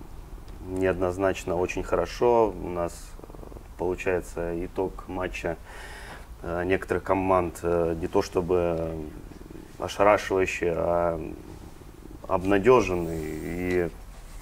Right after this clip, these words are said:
пример возьмем матч, э, Бирмингема с, с Барнсли. Никто не ожидал, да. Ничейный результат — это уже победа для Барнсли. Вот. Также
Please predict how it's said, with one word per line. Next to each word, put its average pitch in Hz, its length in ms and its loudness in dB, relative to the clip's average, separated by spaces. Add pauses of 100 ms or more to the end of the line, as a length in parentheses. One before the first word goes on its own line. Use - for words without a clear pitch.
(1800)
пример 107 320 4
возьмем 98 520 6 (460)
матч, 101 460 4
э, 90 460 2
Бирмингема 92 920 2
с, - 320 -10 (760)
с 87 100 -8
Барнсли. 92 560 4
Никто 90 320 -4
не 92 120 0
ожидал, 92 440 0
да. 98 360 0 (240)
Ничейный 92 500 2
результат — 92 480 2
это 87 180 2
уже 95 520 4 (160)
победа 92 460 2
для 90 200 -4
Барнсли. 92 540 -2 (960)
Вот. 92 380 4
Также 95 920 8